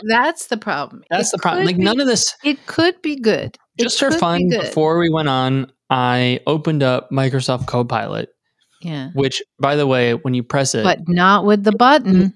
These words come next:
Speaker 2: it's actually Copilot with Bing Chat. So it's not Copilot,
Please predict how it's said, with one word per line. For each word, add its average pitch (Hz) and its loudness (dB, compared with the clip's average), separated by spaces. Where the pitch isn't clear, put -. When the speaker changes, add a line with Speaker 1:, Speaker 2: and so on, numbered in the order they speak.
Speaker 2:
it's 143 -6
actually 147 0
Copilot 135 0
with 123 -4
Bing 139 0
Chat. - -4
So 151 0
it's 143 -2
not 180 0
Copilot, 113 -2